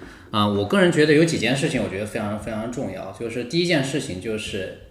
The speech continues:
我们在学这些软实力的时候，比如说谈判啊，比如说处理人际关系啊，我们有没有想过这些东西，不管是现在也好，或者是两三年以后毕业了也好，我们怎么样能够把这些应用起来？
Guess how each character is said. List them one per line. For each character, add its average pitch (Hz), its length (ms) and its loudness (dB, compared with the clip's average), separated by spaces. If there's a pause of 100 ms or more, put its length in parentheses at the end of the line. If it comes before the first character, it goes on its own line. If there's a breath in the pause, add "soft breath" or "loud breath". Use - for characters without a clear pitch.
(380 soft breath)
我 104 120 -6
们 101 120 -4
在 131 320 2
学 107 460 -2
这 143 160 -2
些 131 220 2
软 92 260 -2
实 95 200 -10
力 120 120 -2
的 101 140 -4
时 - 240 -10
候， 98 360 -8 (280 loud breath)
比 104 80 -6
如 98 120 -4
说 120 200 -2
谈 107 280 -6
判 151 220 -2
啊， 113 400 -6
比 98 80 -6
如 95 100 -6
说 117 280 -4
处 117 180 -8
理 117 120 -2
人 90 140 -6
际 107 140 -6
关 120 240 -6
系 113 140 -6
啊， 101 200 -6
我 117 60 -8
们 131 100 2
有 175 120 4
没 139 80 4
有 180 100 4
想 87 260 -6
过 104 380 -6 (180)
这 - 140 -6
些 165 140 4
东 170 180 4
西， - 280 -6 (100)
不 175 100 2
管 - 140 0
是 139 120 -2
现 147 220 2
在 135 180 4
也 95 120 -2
好， 92 180 -6
或 127 160 -2
者 104 140 0
是 113 160 -6
两 92 180 -4
三 120 180 -6
年 110 140 -4
以 95 60 -6
后 104 140 -8
毕 135 120 -4
业 131 140 2
了 98 120 -2
也 90 120 -6
好， - 340 -16 (400)
我 110 80 -4
们 117 140 2
怎 131 120 -4
么 92 120 -4
样 113 240 -2
能 104 100 -2
够 120 80 0
把 120 160 -6
这 123 100 -10
些 120 200 -2
应 139 240 2
用 117 180 2
起 - 220 -10
来？ - 60 0